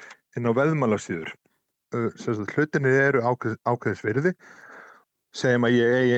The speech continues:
einn gullhlut sem eigi, kostar hundrað dollara, þá get ég sett hann inn á veð-, veðmálasíður og þá fæ ég hundrað dollara í kredit hjá þeim. Þannig að, en ég held að framleiðendur séu að reyna að koma í veg fyrir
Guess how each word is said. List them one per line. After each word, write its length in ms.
einn 160
gullhlut 560
sem 160
eigi, 220
kostar 280
hundrað 360
dollara, 340
þá 160
get 160
ég 80
sett 280
hann 120
inn 120
á 80
veð-, 260
veðmálasíður 680
og 120
þá 180
fæ 180
ég 320
hundrað 320
dollara 360
í 120
kredit 480
hjá 120
þeim. 280
Þannig 300
að, 100
en 160
ég 140
held 160
að 100
framleiðendur 540
séu 260
að 100
reyna 160
að 80
koma 280
í 40
veg 200
fyrir 400